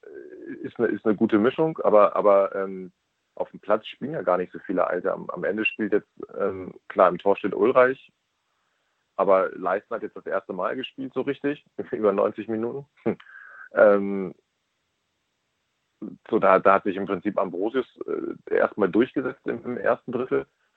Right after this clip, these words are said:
Ähm, auf der sechs hat sich Onana gegen Yasuda durchgesetzt. Das heißt, der einzige von, von den Säulenspielern, der Feldspielern, ist halt Simon Terodde. Deswegen finde ich so diese,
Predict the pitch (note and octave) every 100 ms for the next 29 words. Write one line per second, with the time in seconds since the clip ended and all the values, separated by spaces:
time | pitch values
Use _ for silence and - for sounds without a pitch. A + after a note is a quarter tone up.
0 | - - G#2 G2+ - G2+ G2+ E2+ A#2+ -
1 | _ - _ - G#2+ F2+ G2+ G2+ G2 G#2
2 | A2+ G#2+ G#2 F#2+ G2 F#2 A2+ C3+ C3+ -
3 | B2 B2 C3 G#2 - G2 - - G#2+ -
4 | A2+ A2 - G#2 F#2+ - G2 F#2 E2+ F#2
5 | A#2 B2 - B2+ A#2+ A2 - - - G#2+
6 | A#2+ - B2+ B2+ B2 - _ _ - -
7 | G#2+ G2 G#2 G2+ G2+ F#2 A#2+ F#2 - F#2+
8 | - G2+ G2 G2+ F2+ F2 F#2+ F#2+ F#2